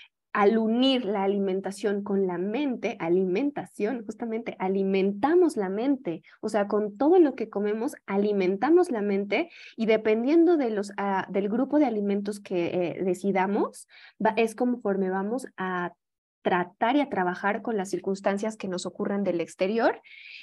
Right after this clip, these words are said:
y que trans-, se transforman en lo, en lo que sentimos, ¿no? O sea, en las emociones. Entonces, por ejemplo, cuando hay alguien que está deprimido,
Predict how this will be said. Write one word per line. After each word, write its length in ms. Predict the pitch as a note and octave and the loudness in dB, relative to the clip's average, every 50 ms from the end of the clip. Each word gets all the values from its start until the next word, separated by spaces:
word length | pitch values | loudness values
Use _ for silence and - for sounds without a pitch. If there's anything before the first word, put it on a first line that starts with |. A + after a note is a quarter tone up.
| - - | -4 -2
y 160 | A#3+ A3+ G3+ | -2 0 2
que 280 | - G#3+ A#3+ C4 B3+ - _ | 2 2 2 0 -2 -6 _
trans-, 320 | - G3+ F#3+ F#3+ F#3+ F#3+ G3+ | -2 0 0 0 0 -4 -6
se 180 | - G3+ - G3 | -8 -8 -6 -4
transforman 600 | - F3+ F#3 F#3 - G3+ F#3+ F3+ F#3 G3 A3 - G3+ | -2 -2 -2 0 0 0 0 2 0 0 -2 -2 -4
en 380 | G3+ F#3 F3+ F3 F3 E3+ E3+ | -4 -2 -2 -2 -2 -2 -2
lo, 180 | F3 F3 E3+ - _ - | -4 -6 -6 -8 _ -12
en 240 | - E3 F3 F3 D#3+ | -8 -6 -6 -6 -6
lo 120 | E3 D#3+ | -6 -6
que 80 | - F3 | -8 -6
sentimos, 480 | - E3+ E3 D#3+ F#3+ G3 F3+ E3+ F3 | -6 -6 -4 -2 0 0 0 0 -2
¿no? 100 | F3+ F3+ | -2 -2
O 40 | G3 | -2
sea, 120 | G3+ G3 F3+ | -2 -4 -4
en 80 | F3 | -4
las 160 | F3 E3+ - | -4 -6 -8
emociones. 680 | - E3 D#3 D3+ D3+ - F3 F3+ F#3+ D#3 D3+ - - _ _ _ _ _ _ - - - | -8 -8 -8 -6 -4 -2 -2 -2 -2 -2 -4 -8 -14 _ _ _ _ _ _ -20 -8 -2
Entonces, 420 | - G3 G3 G3+ G3+ G3 G3 G3 | 0 2 2 4 2 2 0 -2
por 140 | G3 - G3 | 0 0 0
ejemplo, 520 | F#3+ G3 G3+ A3 G#3+ G#3 G3+ F#3 F3 E3+ E3+ | 0 0 0 0 0 2 2 0 0 0 -2
cuando 480 | - F#3+ F#3 F#3 F3+ F#3+ F#3+ F#3 F3 - | -2 -2 -2 0 2 2 2 2 0 -2
hay 300 | F#3+ F#3+ F#3+ F#3 F#3+ G3+ | -2 -2 -2 0 0 0
alguien 380 | F#3+ F3+ F#3 F3+ G3 F#3+ G3+ G3+ | 0 0 0 -2 -2 -4 -4 -4
que 80 | G3 | -6
está 180 | G3 - F#3 E3+ | -6 -6 -4 -4
deprimido, 720 | F#3+ G3 G3 - F3 F3 E3+ F#3+ G#3 A3 C#4 G#4 C#5+ - | -4 -4 -4 -4 -4 0 0 0 2 4 2 2 2 0